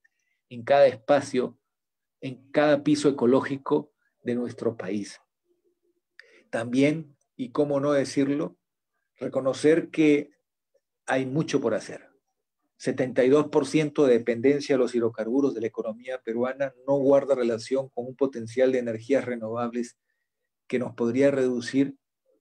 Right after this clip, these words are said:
esta dependencia, por lo menos al dos mil treinta, a la mitad, al cincuenta por ciento, utilizando una combinación entre energías renovables y gas natural, pero en el mercado eléctrico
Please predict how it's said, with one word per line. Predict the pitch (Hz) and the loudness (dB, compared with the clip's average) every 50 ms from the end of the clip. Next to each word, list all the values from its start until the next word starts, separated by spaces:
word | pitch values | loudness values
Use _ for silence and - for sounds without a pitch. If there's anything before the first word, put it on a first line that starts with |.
| _ _ - | _ _ -14
esta | 120 113 147 143 | -6 0 4 4
dependencia, | 139 135 135 123 113 113 120 127 135 139 131 - - 143 139 139 - _ _ _ _ | 4 4 2 -4 -4 -4 -4 -4 -4 -4 -4 -2 0 2 2 0 -2 _ _ _ _
por | - 131 113 | -2 -2 0
lo | 120 120 | 0 0
menos | 123 151 170 175 160 139 123 117 | 0 0 2 2 2 0 0 0
al | 110 117 | -2 -2
dos | 117 113 110 | -2 -2 -2
mil | 127 143 151 - _ | -4 -6 -8 -4 _
treinta, | - 147 156 160 156 147 - 156 | 0 0 0 0 -4 -8 -4 -2
a | 147 | 0
la | 139 123 120 | 0 0 -2
mitad, | 117 113 113 - 139 123 104 95 | -4 -4 -2 0 0 0 0 -4
al | - - | -8 -12
cincuenta | - 113 113 117 131 131 127 123 135 - | -12 -14 -10 -6 -6 -6 -4 -4 -4 -4
por | 127 127 - | -6 -10 -14
ciento, | - - 110 101 - _ _ _ _ _ _ _ _ _ _ _ _ _ _ _ _ _ _ _ _ | -14 -20 -20 -20 -20 _ _ _ _ _ _ _ _ _ _ _ _ _ _ _ _ _ _ _ _
utilizando | - 120 113 - 120 120 117 117 - 143 147 143 147 147 147 | -14 -10 -8 -4 -2 -2 -2 0 0 0 0 0 0 0 0
una | 147 143 143 139 | 2 2 0 0
combinación | - 139 123 117 117 113 113 113 113 - 127 131 135 139 139 139 _ _ _ _ _ _ _ _ _ _ _ - | -2 -4 -6 -6 -6 -6 -8 -10 -10 -6 -4 -2 -2 -2 -4 -8 _ _ _ _ _ _ _ _ _ _ _ -14
entre | - 117 113 113 - 117 117 | -14 -14 -12 -10 -8 -8 -8
energías | 113 113 110 - - 160 151 139 | -8 -10 -8 -2 0 0 0 0
renovables | 139 135 127 120 117 123 123 131 139 143 135 139 127 | -4 -8 -8 -6 -4 -2 -2 0 0 -2 -2 -2 -2
y | 120 | -2
gas | 120 131 127 120 | 0 0 -2 -2
natural, | 117 120 113 117 117 110 104 101 98 90 _ | -6 -10 -10 -8 -6 -6 -6 -6 -6 -8 _
pero | - 117 110 | -4 -4 -4
en | 110 110 | -4 -4
el | 107 110 | -8 -12
mercado | 104 110 110 110 - - 139 143 139 | -10 -10 -12 -8 0 2 4 4 4
eléctrico | 127 123 143 147 143 - - 160 151 - - 180 180 180 | 4 4 2 2 0 0 -2 -4 -4 -4 -4 -6 -6 -6